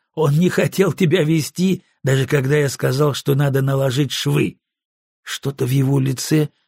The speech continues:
заставило меня остановиться. Я посмотрел на неуклюжие стежки вдоль раны и тут вдруг все понял. «Да ведь он тебя и не отвозил, так получается?» —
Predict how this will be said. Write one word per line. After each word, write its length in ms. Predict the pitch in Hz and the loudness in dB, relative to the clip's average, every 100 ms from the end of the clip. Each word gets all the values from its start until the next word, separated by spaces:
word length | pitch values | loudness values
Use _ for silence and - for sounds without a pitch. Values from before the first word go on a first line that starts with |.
| _ | _
заставило 640 | 113 139 - 151 139 135 135 | -2 -2 0 0 2 2 0
меня 280 | 139 143 | 0 0
остановиться. 760 | 139 - 143 147 - - - - _ _ _ | -2 -2 0 2 0 -4 -10 -12 _ _ _
Я 160 | 135 156 | 0 0
посмотрел 680 | 165 - 170 160 170 180 | 0 0 0 2 2 2
на 140 | 165 170 | 4 2
неуклюжие 840 | 165 165 160 - 165 170 147 156 | 4 2 0 0 0 0 0 0
стежки 840 | - - 160 135 - - 160 131 - _ - | -2 -4 -2 -2 -4 0 0 0 -6 _ -2
вдоль 400 | 139 131 151 147 | 0 2 2 2
раны 520 | 151 175 196 214 196 _ _ _ | 2 0 2 0 -2 _ _ _
и 160 | 151 | -2
тут 320 | 147 - 196 185 | -2 0 0 2
вдруг 340 | 180 190 190 | 0 0 -2
все 240 | - 190 | -4 -2
понял. 720 | 190 196 196 175 120 117 151 220 _ _ _ | -2 -2 0 0 0 -4 -6 -8 _ _ _
«Да 220 | - 113 | -6 0
ведь 300 | 113 123 - | 2 2 2
он 160 | 147 143 | 0 2
тебя 440 | 175 147 175 190 | 2 2 2 2
и 60 | 202 | 2
не 140 | 202 | 0
отвозил, 960 | 202 190 175 180 160 226 254 208 123 95 | 0 0 0 0 -2 -2 0 2 0 -2
так 280 | - 269 - | -4 -4 -2
получается?» — 920 | 233 165 - 127 104 95 - 107 | 0 2 0 -2 -2 -6 -8 -8